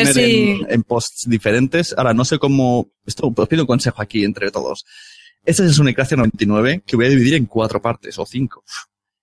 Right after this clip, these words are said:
Speaker 2: Eh, con título, no sé ya ni si ponen numeración, directamente ponen el título,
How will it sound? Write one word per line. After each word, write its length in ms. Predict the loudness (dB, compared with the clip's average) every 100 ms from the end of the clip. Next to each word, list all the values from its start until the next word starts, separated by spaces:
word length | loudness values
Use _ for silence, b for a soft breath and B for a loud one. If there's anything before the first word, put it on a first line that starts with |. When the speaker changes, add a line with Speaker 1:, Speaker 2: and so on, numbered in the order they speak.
| _ _ _
Speaker 2:
Eh, 480 | 2 4 4 4 2
con 240 | 0 0 -2
título, 640 | -4 -6 -2 0 2 2 2
no 80 |
sé 120 | 2 2
ya 60 |
ni 80 | 2
si 40 | 2
ponen 220 | 2 4
numeración, 400 | 4 4 2 2
directamente 380 | 2 2 0 0
ponen 200 | 2 2
el 60 |
título, 300 | 0 0 0